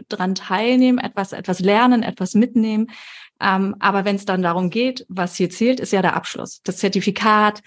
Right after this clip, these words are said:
ähm, der Hochschulabschluss, äh, der Schulabschluss, et cetera. Und das ist ja nicht frei. Ne? Also diese, ähm,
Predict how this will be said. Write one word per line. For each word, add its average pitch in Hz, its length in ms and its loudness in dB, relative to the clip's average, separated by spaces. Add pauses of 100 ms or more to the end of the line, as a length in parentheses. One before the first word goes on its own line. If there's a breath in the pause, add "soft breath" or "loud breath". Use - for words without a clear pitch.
(380 loud breath)
ähm, 185 260 2
der 185 160 4
Hochschulabschluss, 196 840 0
äh, - 440 -6
der 175 140 0
Schulabschluss, 196 760 0
et 196 240 -6
cetera. 202 300 -2
Und 180 120 0
das 190 180 -2
ist 196 100 -8
ja 196 60 0
nicht 185 240 0
frei. - 460 -6 (540 loud breath)
Ne? 262 420 0
Also 185 260 0
diese, 214 640 2
ähm, 196 420 0